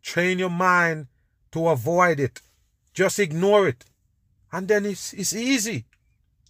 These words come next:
It's something that you pay attention to. Yes, then you're gonna be, you're gonna be affected too. You're gonna affect you. You need to pay attention, people. Leave the hunger shit alone.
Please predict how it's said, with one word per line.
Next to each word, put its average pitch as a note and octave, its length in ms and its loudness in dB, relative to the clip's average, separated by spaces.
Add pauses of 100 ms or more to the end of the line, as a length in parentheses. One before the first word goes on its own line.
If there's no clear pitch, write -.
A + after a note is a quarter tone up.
(460)
It's G3 120 0
something A3 420 2
that G#3 180 4
you G3+ 100 -6
pay G#3 180 4
attention G#3 540 0
to. A3+ 180 -8 (300)
Yes, G#3 260 2
then G3+ 200 2
you're G#3 100 -4
gonna G3+ 240 4
be, G3+ 320 -6 (300)
you're F3+ 80 -8
gonna G3+ 240 4
be G3+ 160 -2
affected G3+ 580 -2
too. F#3+ 80 -4
You're F3+ 160 -4
gonna F#3 240 0
affect - 340 -4
you. F#3+ 280 -6 (800)
You G3 80 -6
need G#3 220 -2
to G3 100 2
pay G3 160 0
attention, G3 580 -2
people. F3+ 340 -10
Leave F3+ 320 -6
the F3+ 140 -2
hunger F#3 340 -2
shit F#3+ 220 -4
alone. F#3+ 540 0